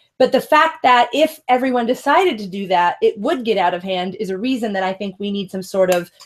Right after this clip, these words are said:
combined space. Because what's happening now is all of these different developers have different solutions, and they're all being implemented on a single dashboard.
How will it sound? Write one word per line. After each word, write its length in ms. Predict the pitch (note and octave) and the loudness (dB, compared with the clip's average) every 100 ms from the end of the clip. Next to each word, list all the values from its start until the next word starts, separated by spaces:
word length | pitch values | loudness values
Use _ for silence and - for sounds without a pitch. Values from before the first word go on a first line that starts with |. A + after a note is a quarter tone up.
| _ _ _ | _ _ _
combined 600 | - G#3+ F#3+ G3 F#3+ F#3 | -2 4 4 6 4 2
space. 600 | - - D3+ - - - _ _ - | -2 -2 -2 -4 -14 -20 _ _ -6
Because 420 | G#3 A3 G#3+ G3 | 0 2 2 2
what's 160 | A3 | -2
happening 360 | B3 C#4 C4+ A3+ | 0 0 2 0
now 220 | G#3+ G3+ | 2 2
is 120 | G3+ - G#3+ | 0 0 4
all 260 | A#3 B3+ | 6 6
of 160 | B3+ F#3+ | 4 0
these 480 | G#3+ G#3 G#3 G3+ - _ _ F#3 F3+ | -6 -4 -6 -8 -14 _ _ -12 0
different 480 | C#4+ D4 B3 A3+ | 0 2 0 0
developers 880 | A3 F#3+ A3+ C#4 D4 F3 E3+ C4+ - _ - | 0 4 6 6 4 4 4 2 -4 _ -2
have 300 | G#3+ F#3 F3+ | -2 0 0
different 400 | C4+ C4+ A3+ - | 0 2 -2 -2
solutions, 840 | G#3 G#3 D4 D4 F3+ E3+ F3+ - _ _ | 0 2 0 -2 -4 -4 -6 -12 _ _
and 140 | A3+ A3+ | 2 4
they're 160 | A3+ - | 2 2
all 220 | A#3 B3 B3 | 4 6 6
being 280 | C4 A#3+ A3+ | 4 4 2
implemented 680 | B3 B3 A3+ F#3 F#3 F3+ | 2 2 2 0 -2 -2
on 140 | F3 F3+ | -2 -4
a 40 | |
single 340 | - A3 G#3 F#3+ | -4 -2 0 2
dashboard. 580 | D#3+ D#3+ - - - | 0 -2 -6 -8 -8